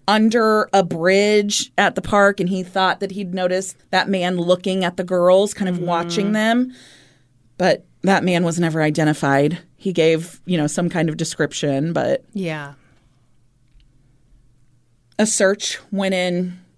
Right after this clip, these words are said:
Speaker 1: well into the night, and then at eleven thirty that night, Michella's body was found.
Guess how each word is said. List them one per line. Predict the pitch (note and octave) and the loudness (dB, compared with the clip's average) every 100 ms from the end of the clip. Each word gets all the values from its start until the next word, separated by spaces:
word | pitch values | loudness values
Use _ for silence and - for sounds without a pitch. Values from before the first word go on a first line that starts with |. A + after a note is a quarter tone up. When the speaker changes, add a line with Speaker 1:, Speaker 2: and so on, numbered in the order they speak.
| _ | _
Speaker 1:
well | F3 G#3 G3 | -2 2 4
into | G3 G3+ G3 | 2 0 0
the | F#3 | 0
night, | E3+ D#3+ E3+ _ _ _ _ _ _ _ _ _ _ _ | 0 -2 -2 _ _ _ _ _ _ _ _ _ _ _
and | F3 F3+ | -6 -4
then | E3+ | -2
at | E3 | -2
eleven | D#3+ E3 E3+ | 0 0 -2
thirty | E3+ D#3+ D#3 | -4 -4 -2
that | D#3 D#3 D#3+ | -4 -4 -4
night, | D3 C#3+ - - _ _ _ F3 | -4 -6 -10 -20 _ _ _ -10
Michella's | D#3+ - C#3+ D3 - | -8 -6 -6 -8 -8
body | - D3 E3+ | -12 -10 -10
was | F#3 - | -12 -12
found. | - - A#3 G3+ | -14 -14 -12 -12